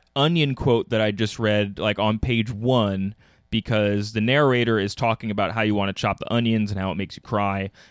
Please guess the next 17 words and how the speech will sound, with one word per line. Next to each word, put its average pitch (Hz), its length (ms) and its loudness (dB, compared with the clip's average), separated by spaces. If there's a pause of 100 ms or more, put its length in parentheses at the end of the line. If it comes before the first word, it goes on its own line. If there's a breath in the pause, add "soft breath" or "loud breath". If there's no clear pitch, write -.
(100)
And 98 140 -6
she 110 80 -6
brings 123 340 0
up 117 140 0
her 113 100 0
great 104 280 -2
aunt 98 220 -6
Tita, 139 380 0
and 110 100 0
then 107 220 0
all 127 160 2
of 120 80 0
a 117 60 -4
sudden 107 380 -2
we 101 180 -2
are, 95 160 -2
like, 95 320 -6